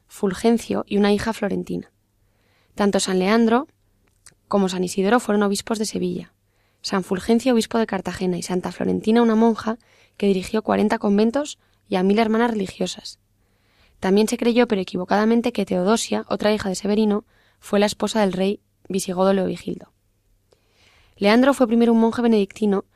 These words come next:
para luego ser nombrado obispo de Sevilla en quinientos setenta y nueve. Mientras tanto, fundó una célebre escuela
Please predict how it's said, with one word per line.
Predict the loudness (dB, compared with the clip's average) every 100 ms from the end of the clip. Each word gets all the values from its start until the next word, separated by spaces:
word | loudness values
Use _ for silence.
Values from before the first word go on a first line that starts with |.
| _ _
para | -2 0
luego | 2 0
ser | 0
nombrado | 0 2 2 0
obispo | -2 -2
de | -4
Sevilla | -2 -2 0 -2 -2
en | -4
quinientos | 0 0 -2 -4
setenta | -8 -6 -6
y | -4
nueve. | -4 -4 -8 _ _ _ _ _ _ _ _ -2
Mientras | 0 0 -2
tanto, | 0 2 2
fundó | 2 2
una | 2
célebre | 2 0 0
escuela | -2 0 0 0